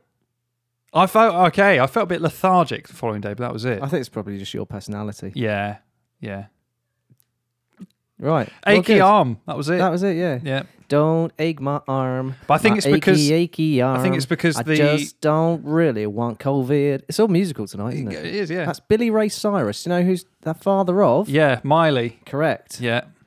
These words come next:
Speaker 2: Musical.
Speaker 1: Talented family.
Speaker 2: Well.
Speaker 1: Yeah, I, it's questionable, that one. Yeah.
Speaker 2: <laughs>
Speaker 1: But I, I think I only had the achy arm 'cause my micro-, the microchip got stuck in, uh, one of my
Speaker 2: You conspiracy theorist.
Speaker 1: Yeah. That's an, that's an interesting one, that one, isn't it? Because I don't think they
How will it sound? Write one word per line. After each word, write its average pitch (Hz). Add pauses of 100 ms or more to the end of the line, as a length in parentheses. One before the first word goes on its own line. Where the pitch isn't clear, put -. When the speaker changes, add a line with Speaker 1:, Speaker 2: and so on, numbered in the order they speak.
(320)
Speaker 2:
Musical. 127
Speaker 1:
Talented 143
family. 120 (400)
Speaker 2:
Well. 311
Speaker 1:
Yeah, 147
I, - (120)
it's 151
questionable, 127
that 120
one. 131 (220)
Yeah. 127
Speaker 2:
<laughs> 127
Speaker 1:
But 170
I, 202
I 208
think 214
I 196
only 214
had 175
the 160
achy 156
arm 147
'cause 147
my 143
micro-, 139
the 139
microchip 139
got -
stuck -
in, 123
uh, 120
one 131
of 120
my 117
Speaker 2:
You 104 (300)
conspiracy 107
theorist. 107
Speaker 1:
Yeah. 120 (360)
That's 196
an, 196
that's 190
an 185
interesting 160
one, 117
that 104
one, 110
isn't 120
it? 110
Because 120
I 131
don't 165
think 143
they 131